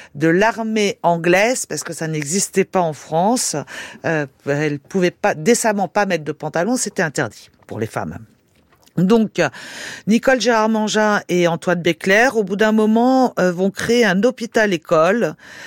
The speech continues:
dit Edith Cavell, du nom de cette infirmière qui a été décapitée au début de, de la guerre, rue Vaugirard, et ils vont demander à Marie Curie de former les infirmières qui le souhaitent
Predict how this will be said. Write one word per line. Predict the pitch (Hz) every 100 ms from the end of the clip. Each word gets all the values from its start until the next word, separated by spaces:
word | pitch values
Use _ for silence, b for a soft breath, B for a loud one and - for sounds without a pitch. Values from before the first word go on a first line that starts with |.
| B B -
dit | 160 214 214 -
Edith | 202 233 -
Cavell, | - 190 180 185 247 214
du | 147 175
nom | 185
de | 180
cette | 175 180 180
infirmière | 170 175 185 190
qui | -
a | 156
été | 151 165
décapitée | 165 - 170 - - 196
au | 170
début | 151 151 175
de, | 156 147 139
de |
la | 147 147
guerre, | 131 170 233 262 180 156 B B B
rue | 151 160 208
Vaugirard, | 208 202 190 160 180 240 - B B B B
et | - 185
ils | 196
vont | 196 202
demander | 175 277 269 262 233 226 226 208 -
à | 170
Marie | 185 214 208
Curie | - 196 165 196 220
de | 165
former | - - 269 247 240 254
les | 208 175 147
infirmières | 220 - 220 208 208 -
qui | 170
le | 156
souhaitent | 147 - 196 226 - -